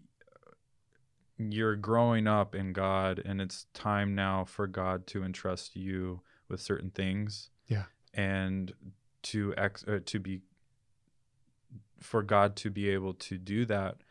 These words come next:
Speaker 1: with you, um, he needs you to be exercising,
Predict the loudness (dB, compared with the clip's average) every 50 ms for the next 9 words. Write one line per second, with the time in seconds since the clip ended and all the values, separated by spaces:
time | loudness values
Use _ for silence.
0 | _ _ _ _ _ -8 -2 2 4 4 4 2 -2 -6 -2 0 0 0 0 0
1 | 0 -2 -4 -6 -8 _ _ _ _ _ _ _ _ _ _ _ _ -4 -2 0
2 | 2 2 2 2 0 0 0 -2 -4 -4 -8 -6 -2 0 0 2 2 2 2 2
3 | 0 -2 -4 -2 0 0 0 0 -2 -4 -6 -4 -4 -2 0 0 0 0 0 -4
4 | -10 -8 -8 -6 -4 -2 -2 0 0 -2 -4 -4 -6 -6 -4 -4 -4 -4 -4 -6
5 | -8